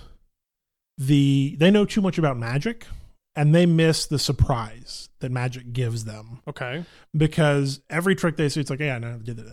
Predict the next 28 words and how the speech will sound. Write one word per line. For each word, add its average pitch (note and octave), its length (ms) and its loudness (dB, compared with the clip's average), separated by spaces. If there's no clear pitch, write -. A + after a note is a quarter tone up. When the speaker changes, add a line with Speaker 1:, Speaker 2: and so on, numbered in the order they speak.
Speaker 1:
And C3 140 -2
then, B2 220 -2
and D3 160 4
so D3 140 2
Penn A3+ 160 8
and A3 80 6
Teller F3+ 180 6
Fool E4 260 4
Us D3 240 2
is D3 160 2
they D3 100 4
bring D#3+ 200 2
out A3 100 0
a B3 60 -2
magician, E3 480 0
uh, C#3 460 0
to D3+ 100 0
come F3+ 160 2
out E3+ 140 4
and D3+ 80 4
perform D3 420 4
one C#3+ 240 4
trick. - 400 -2
And C#3+ 160 2
it's, C#3 120 -2
it's E3 200 2
a D#3 60 0
competition. C3 680 -4